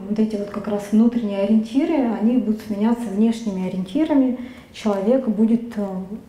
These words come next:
скорее нацелен на то, чтобы доказать там себе, родителям, всему миру, то, что он достойный человек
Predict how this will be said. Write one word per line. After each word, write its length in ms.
скорее 460
нацелен 500
на 120
то, 240
чтобы 520
доказать 680
там 180
себе, 500
родителям, 640
всему 320
миру, 280
то, 120
что 180
он 80
достойный 460
человек 560